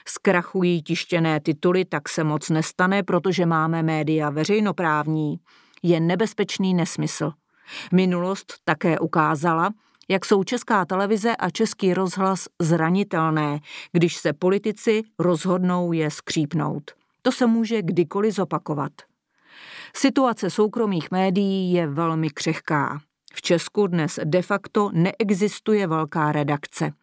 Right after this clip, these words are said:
Mnozí si mysleli, že skončí tištěné tituly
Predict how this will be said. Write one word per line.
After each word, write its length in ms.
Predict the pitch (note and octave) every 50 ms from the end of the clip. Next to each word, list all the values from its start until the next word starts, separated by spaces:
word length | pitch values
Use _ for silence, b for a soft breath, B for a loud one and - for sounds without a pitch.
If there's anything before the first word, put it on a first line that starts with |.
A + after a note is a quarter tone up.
| _ _ _ _ _ _ _
Mnozí 400 | F3 F#3+ G3+ G#3 F#3 D#3 G3 F#3+
si 200 | F3 - - F3+
mysleli, 640 | E3+ E3 D3+ - - F3+ F3 F3 F3 F#3 G3+ A3+ G#3+
že 340 | F#3+ G#3 F#3 E3+ D#3+ D3+ D3
skončí 520 | - - - A#3+ A#3+ B3 - - A#3 A3+ G3+
tištěné 560 | - G3 F#3 - - - F#3+ F3 E3 D3+ D3+
tituly 420 | - F3 D#3+ - A3+ A#3 A#3+ B3